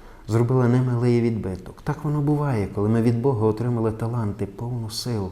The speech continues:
коли в нас молодече життя. Нам так хочеться за все братися і його правильно прожити.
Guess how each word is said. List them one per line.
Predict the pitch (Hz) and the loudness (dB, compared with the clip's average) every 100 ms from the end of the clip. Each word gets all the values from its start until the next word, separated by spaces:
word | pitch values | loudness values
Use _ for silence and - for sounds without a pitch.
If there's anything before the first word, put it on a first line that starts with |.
| - | -6
коли | 104 107 | -4 -2
в | |
нас | 113 127 - | -2 -4 -2
молодече | 123 123 139 143 143 123 | 2 4 2 0 -4 -6
життя. | 107 110 117 127 110 - - - - - - | -4 -4 -4 -8 -10 -12 -20 -20 -20 -12 0
Нам | 120 123 117 - | 2 2 -2 -6
так | 160 - | -6 -4
хочеться | - - 156 131 - 127 | -4 -4 -2 -4 0 0
за | 123 | 2
все | 113 - 151 | -2 -2 0
братися | 117 131 120 113 - | 2 0 0 -4 -2
і | 110 | 0
його | 104 110 | 0 0
правильно | 117 120 107 107 | 0 2 2 0
прожити. | 104 110 110 139 143 | 0 -2 0 0 0